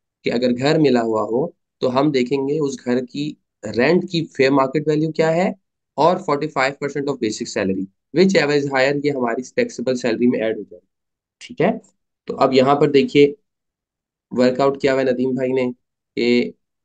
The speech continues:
accommodation facility rent value क्या है,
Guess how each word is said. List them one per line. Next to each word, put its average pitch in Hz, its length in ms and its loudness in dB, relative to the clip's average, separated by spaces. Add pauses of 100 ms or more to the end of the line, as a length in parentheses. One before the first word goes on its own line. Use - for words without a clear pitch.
(180)
accommodation 139 800 -2 (600)
facility 139 460 -2
rent 131 280 2
value 139 360 0
क्या 135 160 -2
है, 143 180 -4